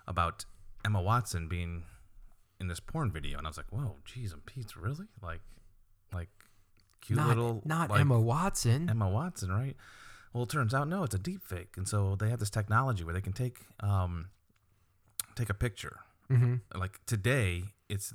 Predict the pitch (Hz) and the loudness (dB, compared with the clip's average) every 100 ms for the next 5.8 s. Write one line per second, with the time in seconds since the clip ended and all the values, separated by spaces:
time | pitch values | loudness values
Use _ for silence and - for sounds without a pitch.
0 | - 151 131 - 170 165 156 143 - 123 | -4 -2 -2 -2 0 0 0 -2 -6 -6
1 | 120 110 101 - 127 101 85 92 92 95 | -2 -4 -4 -2 2 4 2 -2 -2 -2
2 | 131 131 131 - 98 110 131 139 151 - | -2 -2 -2 0 0 2 2 -2 -6 -8
3 | - 101 95 104 95 107 98 92 - 95 | -2 -2 0 0 2 0 0 0 2 2
4 | 92 80 107 123 135 135 123 92 - 95 | 2 0 -2 -2 0 0 2 2 2 0
5 | 92 87 104 113 113 117 123 | 2 0 -2 -2 0 0 -2